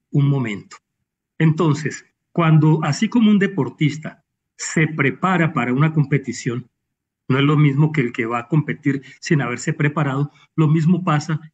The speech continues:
en el campo de la cirugía. Nosotros prehabilitamos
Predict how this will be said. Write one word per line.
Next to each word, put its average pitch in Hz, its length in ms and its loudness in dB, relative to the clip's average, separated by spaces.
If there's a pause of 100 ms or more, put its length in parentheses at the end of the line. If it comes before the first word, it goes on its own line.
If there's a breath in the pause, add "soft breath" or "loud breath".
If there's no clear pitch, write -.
(160)
en 127 140 -6
el 123 100 -6
campo 127 320 -2
de 139 60 2
la 135 80 -2
cirugía. - 560 -2 (960 loud breath)
Nosotros 170 560 0 (320 loud breath)
prehabilitamos 180 1200 2